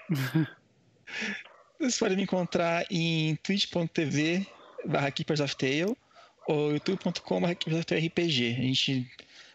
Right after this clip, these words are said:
Speaker 2: joga quando jogamos, né, Pathfinder, temos algumas campanhas rolando de Pathfinder de primeira edição. O pessoal joga também um one shot de segunda edição, de, sei lá, segundas-feiras normalmente. E é basicamente isso. Estamos tentando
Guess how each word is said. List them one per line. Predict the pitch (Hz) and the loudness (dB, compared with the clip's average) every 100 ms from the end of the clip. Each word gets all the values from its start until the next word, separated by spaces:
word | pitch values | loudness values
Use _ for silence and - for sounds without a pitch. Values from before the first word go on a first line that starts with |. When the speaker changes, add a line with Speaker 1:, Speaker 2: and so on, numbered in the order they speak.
| _ | _
Speaker 2:
joga | 160 - 143 156 147 135 | -4 0 2 0 0 -2
quando | - 147 | -2 -2
jogamos, | 139 127 131 175 156 | 0 0 0 0 -2
né, | 135 | -2
Pathfinder, | 131 - 131 156 151 | -2 0 0 0 0
temos | 135 127 | 0 0
algumas | 131 | 0
campanhas | - 139 127 | -2 -2 0
rolando | 143 123 131 | 0 2 2
de | 123 | 0
Pathfinder | 127 - 127 | -2 -2 -2
de | - | -2
primeira | 131 120 | -2 0
edição. | - 180 196 208 - - - - - | 0 2 0 -2 -6 -18 -18 -16 -8
O | - | -2
pessoal | 139 147 | 0 2
joga | 139 139 | 0 0
também | 143 139 131 | 0 0 2
um | 127 | 0
one | 127 | 0
shot | 127 139 | 0 0
de | 131 | 0
segunda | 135 123 | 0 0
edição, | 120 - 139 | 0 0 0
de, | 123 | 0
sei | - | -2
lá, | 143 | -2
segundas-feiras | 131 127 127 - 131 | 0 2 0 0 0
normalmente. | 123 123 143 175 190 226 226 - - - - - - - | 2 2 2 2 0 0 -2 -8 -20 -18 -18 -20 -8 -2
E | 147 147 151 | 0 2 2
é | |
basicamente | 151 170 - 180 - 139 | 2 0 0 0 2 0
isso. | - | 0
Estamos | 127 - 147 - | -2 0 0 0
tentando | 151 160 165 185 156 | 0 2 2 0 -2